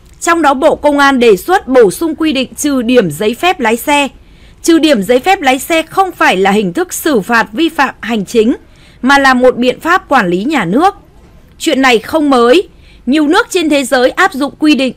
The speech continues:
trừ điểm giấy phép lái xe đối với người vi phạm luật giao thông và đã mang lại hiệu quả rất cao. Ví dụ, mỗi giấy phép lái xe có mười hai điểm.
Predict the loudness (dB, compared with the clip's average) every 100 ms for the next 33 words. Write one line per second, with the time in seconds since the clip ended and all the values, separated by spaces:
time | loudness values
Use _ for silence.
0 | -8 -6 -4 0 0 0 -2 -4 -2 -4
1 | -2 -2 -2 -2 -2 0 0 2 0 0
2 | 0 0 0 -2 0 -2 -2 -4 -4 -2
3 | -2 0 0 0 -6 -20 _ -20 -4 0
4 | 0 0 0 -2 0 -2 -2 -2 0 0
5 | 0 0 -4 0 2 2 0 -10 -20 -20
6 | -20 -18 -2 2 2 2 0 2 0 2
7 | 0 0 -2 0 -2 -2 -2 -4 -2 -2
8 | 0 0 0 0 0 0